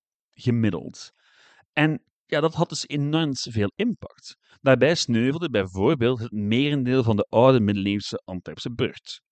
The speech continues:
Wat ons brengt tot het steen en een korte excursus,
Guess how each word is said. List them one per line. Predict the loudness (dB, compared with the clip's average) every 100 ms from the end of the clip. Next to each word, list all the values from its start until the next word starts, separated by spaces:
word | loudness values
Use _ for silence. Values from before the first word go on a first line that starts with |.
| _
Wat | 2 2
ons | 4 0
brengt | 2 0
tot | -2 -6
het | -6 -6
steen | -6 -4 -4 -4
en | -4 -4
een | -2 -4 -8 _
korte | -4 -4 -8 -12
excursus, | -12 -12 -12 -14 -16 -18 -20